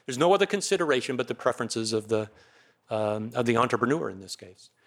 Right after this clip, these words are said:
Now, it is true, I, I realize there's some, there's some nuances involved, and again, we'll chase those down, uh, as we go, uh, through things this week. And just to, uh,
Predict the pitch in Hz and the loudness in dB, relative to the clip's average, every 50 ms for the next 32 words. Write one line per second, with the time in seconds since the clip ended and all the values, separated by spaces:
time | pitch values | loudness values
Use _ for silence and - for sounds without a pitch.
0 | - - - _ - 135 127 131 139 170 156 - - 165 139 131 123 143 135 131 | -20 -20 -16 _ 0 2 2 2 2 2 0 2 2 2 2 2 2 0 -2 -2
1 | - 147 135 127 127 131 143 156 147 127 113 123 120 110 - - 185 185 175 - | -2 -8 -10 -8 -4 0 2 2 4 2 2 0 -2 -2 2 2 2 2 0 -2
2 | - 131 131 117 - - 202 190 175 151 170 190 156 123 117 107 - 120 110 110 | -4 -4 -4 -2 0 0 0 2 2 2 4 4 4 4 2 -2 -4 -6 -6 -6
3 | 110 104 117 113 107 110 113 120 113 117 113 120 120 117 113 107 - - - 131 | -2 0 2 2 2 2 0 -2 -4 -2 -2 -2 -2 -2 -2 -4 -4 0 0 0
4 | 113 - - 113 104 101 104 113 113 113 110 110 107 107 104 104 104 104 107 113 | 0 0 -4 -4 -4 -2 0 0 0 2 2 0 0 -2 -2 -4 -4 -4 -6 -6
5 | 110 110 110 110 113 107 104 104 101 - _ _ - 117 110 101 101 101 - - | -6 -4 0 2 2 4 2 0 -2 -6 _ _ -12 -8 -6 -6 -6 -8 -10 -12
6 | - - - 156 160 147 - 123 107 104 101 - 107 - - 110 104 101 101 _ | -4 2 4 4 4 4 2 2 2 2 0 -2 -4 -2 0 0 -2 -2 -2 _
7 | _ _ _ _ _ _ _ _ _ _ _ _ _ _ _ _ _ - - - | _ _ _ _ _ _ _ _ _ _ _ _ _ _ _ _ _ -20 -20 -20
8 | - - - - - - - - - 131 127 123 123 117 127 135 - - - 139 | -20 -18 -18 -18 -20 -20 -16 -6 -2 -2 0 0 0 0 0 0 0 0 0 0
9 | 123 123 117 113 113 117 113 113 113 113 117 | 2 2 2 2 2 2 2 2 2 0 -2